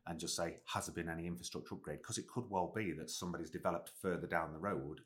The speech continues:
and they've paid some of that infrastructure upgrade cost. So we can go back and then reassess sites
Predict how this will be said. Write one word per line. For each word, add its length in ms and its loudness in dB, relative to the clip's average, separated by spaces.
and 180 0
they've 280 0
paid 340 0
some 220 0
of 80 -4
that 160 -2
infrastructure 540 -6
upgrade 360 -4
cost. 460 2
So 160 4
we 120 4
can 200 -4
go 220 6
back 340 6
and 100 -6
then 220 -2
reassess 420 4
sites 360 2